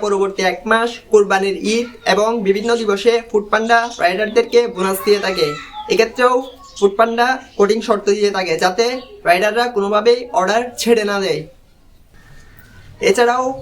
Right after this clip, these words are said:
ফুডপান্ডা বা অন্যান্য ডেলিভারি সেক্টরে ডেলিভারি করার সময় কিছু অলিখিত বোনাস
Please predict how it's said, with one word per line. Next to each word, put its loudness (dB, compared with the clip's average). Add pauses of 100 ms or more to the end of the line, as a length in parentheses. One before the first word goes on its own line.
ফুডপান্ডা 2 (280)
বা 4 (240)
অন্যান্য 0 (420)
ডেলিভারি 2
সেক্টরে 2 (200)
ডেলিভারি 0
করার -2
সময় 0 (260)
কিছু -2 (260)
অলিখিত 0 (260)
বোনাস -2